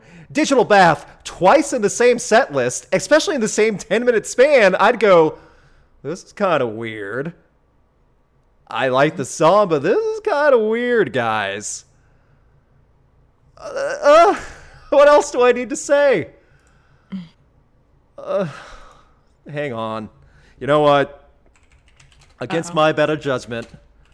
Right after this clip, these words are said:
Speaker 2: Oh.
Speaker 1: I am, I'm, oh, it's all over YouTube, too.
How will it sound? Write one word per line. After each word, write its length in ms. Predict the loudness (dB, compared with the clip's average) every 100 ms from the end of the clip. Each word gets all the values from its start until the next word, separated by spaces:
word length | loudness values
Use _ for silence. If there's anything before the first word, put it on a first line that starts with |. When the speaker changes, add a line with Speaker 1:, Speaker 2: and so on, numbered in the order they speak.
| _ -16
Speaker 2:
Oh. 460 | -14 -12 -14 -14 -18 -20 _ _ -20 _ _ -12
Speaker 1:
I 160 | -6
am, 220 | -6 -8 -10
I'm, 280 | -12 -12 -18 _ _ _ _ _ _ _ _ _ _ _ _ _
oh, 160 | 0 2
it's 100 | 2
all 220 | 4 4
over 160 | 4 0
YouTube, 420 | -4 -8 -8 -10
too. 320 | -6 -6 -6